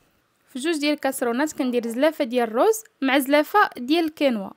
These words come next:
وكل، آه، كميه ديال الروز ولا الكينوا كنزيد لها جوج زلايف ديال الماء. طبعا يكونوا مغسولين من قبل، غير ما تغسلوهمش بزاف باش يبقى فيهم دوك النشويات ديالهم. كنضيف لهم الملح وكنخليهم حتى يتسلقوا.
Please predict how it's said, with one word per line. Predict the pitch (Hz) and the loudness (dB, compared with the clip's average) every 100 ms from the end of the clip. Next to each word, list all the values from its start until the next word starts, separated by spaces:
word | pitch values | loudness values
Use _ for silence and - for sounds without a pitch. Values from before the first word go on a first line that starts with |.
| - | -10
وكل، | 233 330 302 294 | -6 0 4 4
آه، | 269 254 226 247 247 233 233 | 4 2 -2 -2 0 0 0
كميه | 233 294 269 254 247 | -2 -2 0 0 0
ديال | 240 240 | 0 0
الروز | 233 226 233 | 0 0 0
ولا | 226 | -2
الكينوا | 233 262 370 | -2 -2 -2
كنزيد | 370 302 269 262 | 2 2 2 0
لها | 277 | 0
جوج | 277 302 | 0 -2
زلايف | 254 269 359 254 | 0 0 0 -2
ديال | 262 226 | -2 -2
الماء. | 196 190 | -6 -4
طبعا | 254 247 294 | -2 2 2
يكونوا | 349 311 285 | 0 0 0
مغسولين | 262 262 311 285 269 | 0 -2 -4 0 0
من | 262 | -2
قبل، | - 330 | -4 -2
غير | 330 311 | 2 4
ما | 302 | 4
تغسلوهمش | 277 - 294 277 277 - | 0 -8 -4 -2 -2 -6
بزاف | 233 - 403 392 | -14 -6 -6 -6
باش | 302 | -8
يبقى | 302 - 339 | -8 -6 -4
فيهم | 339 302 | 0 0
دوك | 294 | 0
النشويات | 277 285 294 285 311 240 | 0 0 0 0 -2 -2
ديالهم. | 220 214 196 214 _ _ _ _ - | -2 -4 -4 -14 _ _ _ _ -2
كنضيف | 359 330 320 269 | 2 2 0 0
لهم | 247 226 | -2 -2
الملح | 220 339 453 - | -2 -2 -4 -8
وكنخليهم | 330 349 311 311 339 330 | -4 -2 -2 -2 -2 -2
حتى | - - 403 | -6 -6 -6
يتسلقوا. | 381 - 226 - | -6 -6 -8 -8